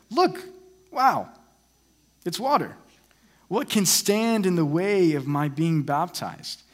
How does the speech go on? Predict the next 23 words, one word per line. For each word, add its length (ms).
And 120
he 80
gave 300
orders 440
to 100
stop 500
the 80
chariot. 520
Then 140
both 200
Philip 540
and 120
the 60
eunuch 440
went 300
down 440
into 380
the 100
water, 400
and 160
Philip 460
baptized 680
them, 240